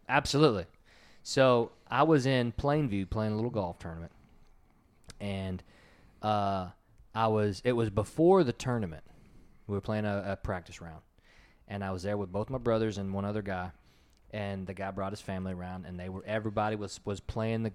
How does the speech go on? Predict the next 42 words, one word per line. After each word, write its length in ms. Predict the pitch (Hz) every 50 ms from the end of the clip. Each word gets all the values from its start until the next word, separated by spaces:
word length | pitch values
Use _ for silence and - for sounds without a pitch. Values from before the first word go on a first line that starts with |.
| - - -
the 100 | 107 104
game, 320 | 90 95 92 90 90 87 - _ _ _ _ - - - - - - - - - - - - - - _ - - - _ _ _
and, 240 | - 135 131 131 127
uh, 280 | 127 120 117 113 110 - - - -
and 220 | 120 123 117 117 110
we 380 | 117 135 139 143 139 127 - - - - - - - - - _
teed 240 | - - 180 202 175
off 240 | 147 123 117 110 123
on 140 | 117 107
a 80 | 98 92
short 460 | - - - - 143 143 147 143 -
par 200 | - - 127 120
four. 300 | 107 - 120 107 95 90
It 20 | 104
was, 100 | 123 139
like, 160 | 127 - -
two 140 | - - 143
hundred 240 | 143 139 123 104 -
sixty 300 | - - - - - 110
yard 240 | 101 101 92 92 -
par 220 | - - 90 87
four, 240 | - - 95 85 82
and 80 | 90
that's 160 | 104 127 - -
about 320 | 123 104 104 107 110 -
how 160 | - 107 131
far 240 | - - - 85 87
I 80 | 95 101
drive 360 | 95 - 87 80 80 85 85
the 60 | 87
ball. 380 | 92 127 151 139 92 - - - _ - _ _ _ - - - - - _ _ _ _ - - - -
And 400 | 107 107 104 104 104 101 98 - -
I 220 | 98 104 113 120 127
drove 400 | 123 107 107 117 123 123 117 110
the 60 | 101
ball 600 | 98 117 123 117 107 101 95 92 90 92 - - -
about 340 | 113 101 110 104 - - -
ten 300 | - - 131 127 123 117
feet 280 | - - 117 110 90 -
from 160 | - 98 95
the 60 | 90
hole, 360 | 85 92 90 82 - - -